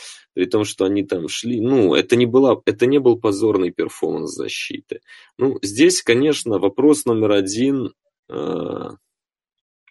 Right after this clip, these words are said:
что за херня случилась с Батлером и почему он не играл. И, э, на мой взгляд, это абсолютно был ключевой момент матча.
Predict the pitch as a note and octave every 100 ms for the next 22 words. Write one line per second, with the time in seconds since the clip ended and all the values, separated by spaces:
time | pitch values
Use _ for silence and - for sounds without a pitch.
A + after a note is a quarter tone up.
0 | _ - - _ _ _ _ _ - -
1 | - B2+ A2 - G#2 G2+ F#2+ F2+ F#2+ F2+
2 | G2+ F#2 F2 F2+ F#2+ C#3 C#3+ A#2+ F#2+ E2+
3 | - - G2+ _ _ _ _ _ _ _
4 | _ _ - G#2 F2 - G2 F#2+ F#2 F2+
5 | F2 F2 F2 A2 A#2+ A2 G2 - _ _
6 | _ _ - - - _ _ - G2 G2
7 | G2+ G2 F#2 F2 C2+ - _ _ _ _
8 | F2 F#2 F2 E2+ C#2+ G1+ - _ _ _
9 | _ _ - - G#2 G#2+ A2 A#2+ G#2 E2+
10 | F2 F#2+ D#2+ - C2 - F2 E2+ - -
11 | E2 - - G2 G#2 G2 F2+ G#1+ - E2+
12 | E2 E2 F2+ D2+ F#2+ E2+ F2 E2+ E2+ E2+
13 | E2 - - - G2 A2 - - - -